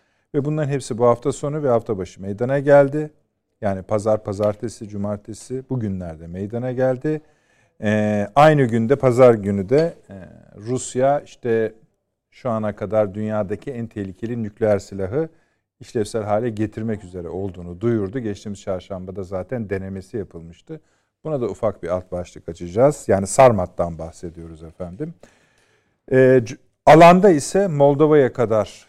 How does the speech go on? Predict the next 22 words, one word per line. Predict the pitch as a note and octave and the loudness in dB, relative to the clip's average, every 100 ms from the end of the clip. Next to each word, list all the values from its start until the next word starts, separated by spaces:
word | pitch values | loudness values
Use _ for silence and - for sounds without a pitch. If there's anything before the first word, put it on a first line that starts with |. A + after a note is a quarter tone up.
| _ | _
sarkan, | - - A#2+ G#2+ A#2+ A#2+ | -14 4 4 4 -2 -6
Transdinyester'e | - A#2+ A2+ A#2 A#2 - - A2 B2 C3 B2 A2+ G#2 | -4 -4 -4 -8 -12 -14 -18 -8 -4 -4 -2 0 0
kadar | G2+ G2+ G#2 | -2 -6 -6
ulaşan | G#2+ A2 - D3 C3+ | -4 -4 -2 -2 0
bir | A#2+ - - _ _ _ _ _ _ _ _ _ - G2+ | -6 -6 -14 _ _ _ _ _ _ _ _ _ -16 -6
cephe | G2 A#2+ - C#3 | 0 0 2 0
var. | C3 C#3 C3 | 2 0 -2
Bu | G2+ G#2+ | -8 0
da | A#2 | 0
genişliyor. | A#2+ B2+ B2+ - C3+ C#3 C#3+ D3+ D#3 - _ _ D3+ | 2 -2 -4 -10 -6 0 2 0 -2 -12 _ _ -4
Ve | D3 | -4
bütün | D3 G3+ C#3 | -2 -2 -2
bunlara | B2+ B2+ A#2+ | 2 4 8
baktığımızda | B2+ A#2+ A#2+ G#2+ A2 C3 | 6 4 -2 -6 -4 -4
dediğim | B2 C3 G2+ | -4 -4 -6
gibi | G2 G2 | -4 4
daha | B2+ | 4
çok | A#2+ G2+ | 4 -4
madde | G2 F#2 G2 | -6 -8 -8
sayacağız | F2+ G#2+ F#2+ F#2 F2+ | -6 -4 -4 -6 -8
efendim. | F#2 G2+ F#2 G2 D#3 F3+ _ _ _ _ _ _ _ | -10 -8 -10 -8 -10 -12 _ _ _ _ _ _ _
Ee, | G#2 G#2 G2+ G2 F#2+ | -2 0 0 -2 -4